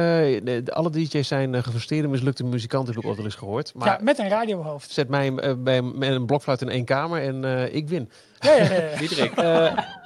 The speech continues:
Speaker 3: heb jij, eh, nog een voorkeur trouwens voor, voor Nederlandse vertalingen of de originele Engelse? En zit daar, zit daar een verschil in? Of is het toch, eh,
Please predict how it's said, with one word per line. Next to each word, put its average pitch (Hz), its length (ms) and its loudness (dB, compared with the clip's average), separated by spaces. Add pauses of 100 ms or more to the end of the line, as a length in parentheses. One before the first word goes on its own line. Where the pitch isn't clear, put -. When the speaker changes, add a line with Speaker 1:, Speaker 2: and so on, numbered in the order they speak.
(840)
Speaker 3:
heb 160 160 -4
jij, 190 380 4
eh, 139 80 -4
nog 170 140 -4
een 175 80 -4
voorkeur 180 320 -2
trouwens 156 320 -6
voor, 143 380 -4
voor 139 240 -6
Nederlandse 143 540 -6
vertalingen 190 680 -4
of 151 220 -10
de 143 220 -8
originele 139 440 -4
Engelse? 135 420 -6
En 123 140 -8
zit 127 120 -10
daar, 127 260 0
zit 127 120 -8
daar 127 100 -4
een 127 60 -6
verschil 131 400 -6
in? 104 200 -8
Of 127 100 -10
is 131 120 -8
het 131 120 -12
toch, 127 320 -10
eh, 123 160 -4